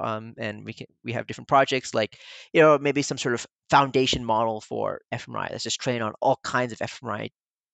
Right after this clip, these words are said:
da-, uh, da-, data sets, and, you know, then try to use that as something that we can map to, or, you know, some form of, like, maybe, um, you know, you have a sort of shared latent space for all these different subjects and for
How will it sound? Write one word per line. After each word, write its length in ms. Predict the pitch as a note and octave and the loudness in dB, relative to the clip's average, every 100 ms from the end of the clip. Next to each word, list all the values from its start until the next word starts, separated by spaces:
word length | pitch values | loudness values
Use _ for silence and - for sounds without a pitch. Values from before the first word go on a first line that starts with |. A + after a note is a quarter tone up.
| _ | _
da-, 120 | B2+ - | -4 -4
uh, 80 | A#2 | -4
da-, 220 | - A2+ - | -4 -6 -6
data 200 | - G#2+ | -4 -4
sets, 340 | - E2+ - - | -4 -6 -8 -12
and, 240 | G#2+ E2 _ - | -12 -16 _ -16
you 100 | A#2+ | -14
know, 80 | G2+ _ _ | -14 _ _
then 160 | A2+ A2 | -8 -4
try 240 | G#2+ G#2 | -6 -6
to 140 | - | -10
use 160 | A2+ G#2+ | -14 -2
that 180 | G#2+ G#2 | 0 0
as 140 | G2+ | -2
something 260 | G2+ - - | -6 -10 -10
that 100 | - | -10
we 60 | G#2+ | -10
can 180 | - A2+ | -12 -2
map 240 | A2+ G#2+ - | 0 0 -4
to, 180 | G#2+ - - _ _ _ _ - | -8 -10 -14 _ _ _ _ 0
or, 300 | A#2+ A#2 A2 | 4 4 2
you 80 | B2+ | -2
know, 240 | A2+ A2 - _ _ - | 0 0 -2 _ _ -4
some 200 | D3 C3 | -2 0
form 280 | - C3+ B2 | 2 2 2
of, 160 | A#2 | 2
like, 320 | A#2 G#2+ G#2+ - - | 4 2 0 -10 -10
maybe, 440 | A#2+ A#2 A2+ A#2 - | -8 -6 -6 -6 -2
um, 260 | A#2 G2+ B2+ _ - | 0 0 -4 _ -8
you 80 | |
know, 60 | A#2 | -6
you 80 | A2+ | -6
have 240 | A2+ A#2+ | -4 -6
a 60 | A2+ | -6
sort 240 | - A#2 | -6 -4
of 120 | A2 - _ - | -6 -10 _ -6
shared 380 | - C#3 B2+ A2+ | 2 6 6 4
latent 380 | A#2 A#2 A#2 G2+ | 0 -2 -6 -8
space 340 | - A2+ A#2 | -4 -4 -4
for 280 | - A2+ - _ _ _ _ | -6 -6 -6 _ _ _ _
all 120 | A2+ | 2
these 160 | B2 A2+ | 2 0
different 260 | A#2+ A2+ - _ _ _ | -8 -10 -14 _ _ _
subjects 600 | - E3+ E3 E3+ D#3+ - | 2 2 4 2 2 -4
and 220 | - A2+ - - | -4 -4 -8 -14
for 240 | - | -12